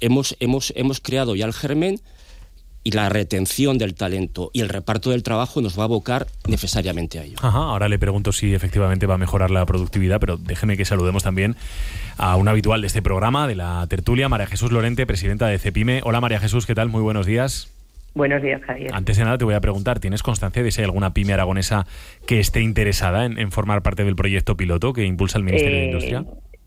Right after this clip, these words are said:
Speaker 3: eh, lo estamos intentando saber, porque como son sesenta, setenta, eh, son, eh, lo que nosotros sabemos es que van a ser del sector industrial, por razones obvias, tiene que estar un proceso muy mecanizado y muy robotizado.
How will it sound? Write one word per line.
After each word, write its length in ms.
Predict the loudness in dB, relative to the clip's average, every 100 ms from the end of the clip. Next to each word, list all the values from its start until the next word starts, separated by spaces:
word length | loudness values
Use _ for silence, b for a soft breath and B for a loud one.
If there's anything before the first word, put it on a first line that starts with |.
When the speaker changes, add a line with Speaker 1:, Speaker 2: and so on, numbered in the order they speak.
| -20 -20 -12
Speaker 3:
eh, 560 | -10 -8 -8 -2 0 2
lo 100 | 0
estamos 280 | -2 -2 -2
intentando 920 | -2 -4 -4 -4 0 0 0 -2 -4 -6
saber, 300 | -4 -2 -4
porque 240 | -8 -10
como 240 | -10 -10 -10
son 200 | -6 -6
sesenta, 400 | -6 -6 -4 -4
setenta, 580 | -6 -4 -6 -4 -4 -6 B B B -2
eh, 340 | 0 0 -2 -2
son, 340 | -4 -4 -6
eh, 160 | -4 -2
lo 80 | -2 -4
que 80 |
nosotros 320 | -6 -8 -8 -4
sabemos 320 | -2 -2 -8
es 80 | -6
que 80 |
van 100 | -4
a 60 | -4
ser 160 | -4 -6
del 160 | -6
sector 480 | -8 -10 -6 -4 -4
industrial, 540 | -6 -6 -6 -4 -4 -4
por 120 | -6
razones 440 | -6 -6 -6 -6 -2
obvias, 300 | -2 -2 -4
tiene 240 | -6 -6
que 80 | -8
estar 320 | -8 -6 -6
un 80 | -4
proceso 560 | -6 -6 -6 -4 -6 -6 B B B
muy 160 | 0
mecanizado 680 | 0 0 -2 -4 -4 -2 -2
y 80 | -4
muy 280 | -6 -6 -4
robotizado. 760 | -2 -4 -4 -4 -2 0 -2